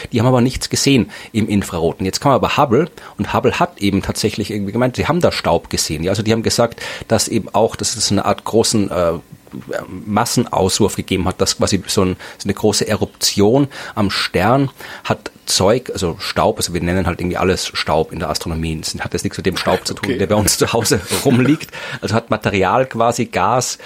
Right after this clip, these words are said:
Speaker 1: Plasma aus seiner, ähm, Atmosphäre ins All hinausgeschleudert. Das machen Sterne auch immer wieder, unsere Sonne genauso und große Sterne wie, äh, Beteigeuze machen das umso mehr.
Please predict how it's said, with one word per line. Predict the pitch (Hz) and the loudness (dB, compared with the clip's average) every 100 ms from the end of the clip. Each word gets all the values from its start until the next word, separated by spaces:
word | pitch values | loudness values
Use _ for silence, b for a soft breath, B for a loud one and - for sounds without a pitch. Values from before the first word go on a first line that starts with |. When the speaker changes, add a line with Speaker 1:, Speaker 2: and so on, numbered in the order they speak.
| B - | B -4
Speaker 1:
Plasma | 95 110 - 123 110 | 0 0 2 2 4
aus | 104 - | 2 2
seiner, | 101 98 92 90 90 90 | 2 4 4 4 4 2
ähm, | - - | -4 -10
Atmosphäre | 58 - 55 - 101 - 95 110 120 | -8 -6 -4 -2 -2 2 2 2 2
ins | - - | -2 -2
All | 101 107 | 0 2
hinausgeschleudert. | 131 131 - 139 - 127 139 151 | 2 0 0 -4 0 2 2 0
Das | 90 | 0
machen | 85 - 82 - | -2 -2 -4 -6
Sterne | - - 78 80 | -10 -4 -2 0
auch | 71 113 - | 2 0 0
immer | 104 117 | 0 2
wieder, | 104 156 160 B B - | 4 4 2 B B -14
unsere | - - | -8 -6
Sonne | - 85 85 - | -4 -2 -2 -2
genauso | 87 80 120 127 | 0 2 2 4
und | 120 85 - | 2 2 0
große | 92 95 92 | 0 2 0
Sterne | - 85 95 95 85 | 0 0 2 0 2
wie, | 90 87 B B B - | 0 -2 B B B -2
äh, | 85 | 0
Beteigeuze | 80 78 98 87 82 92 95 | 0 -2 0 2 2 2 2
machen | 85 - | 2 2
das | 82 | 0
umso | - 95 92 | 0 0 2
mehr. | 82 85 156 | 2 4 2